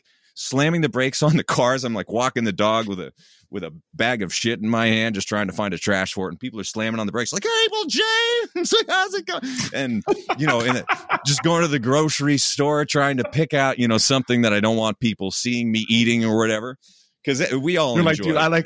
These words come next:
Speaker 2: I like
Speaker 1: a
Speaker 2: a
Speaker 1: bit of beer.
Speaker 2: fucking candy bar too sometimes."
Speaker 1: Yeah. <laughs> But they're just, like, tra-, taking selfies on Instagram or whatever, or live streaming. And I'm like, "Hey, man, I'm just, I'm just going shopping. Let's, can you say hi first?"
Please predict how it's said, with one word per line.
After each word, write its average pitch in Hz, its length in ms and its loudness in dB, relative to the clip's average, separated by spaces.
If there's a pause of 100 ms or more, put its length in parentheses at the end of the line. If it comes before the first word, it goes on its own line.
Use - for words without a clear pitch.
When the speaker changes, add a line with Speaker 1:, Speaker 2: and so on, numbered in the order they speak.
Speaker 2:
I 170 140 4
like 175 240 2
Speaker 1:
a 156 40 0
Speaker 2:
a - 20 -2
Speaker 1:
bit 135 60 -4
of - 60 -8
beer. 151 100 4
Speaker 2:
fucking 143 200 -4
candy 143 360 2
bar 127 200 2
too 135 220 2
sometimes." 113 640 2
Speaker 1:
Yeah. 285 120 4 (600)
<laughs> 175 140 4
But 202 140 0
they're 214 140 0
just, 180 220 2
like, 180 180 2
tra-, 196 160 0 (340)
taking 208 320 2
selfies 190 800 2
on 131 240 0 (140)
Instagram 165 640 0
or 156 80 2
whatever, 151 320 4
or 107 40 4
live 139 380 0
streaming. 160 400 -6
And 135 40 -4
I'm 143 80 -6
like, 202 160 -2
"Hey, 339 200 -2
man, 247 300 2
I'm 277 120 2
just, - 180 -4 (380)
I'm 392 120 0
just - 180 0
going 214 280 4
shopping. 143 520 2
Let's, 135 180 0 (100)
can 185 140 -2
you 196 80 -4
say 190 300 -2
hi 175 180 0
first?" - 460 -4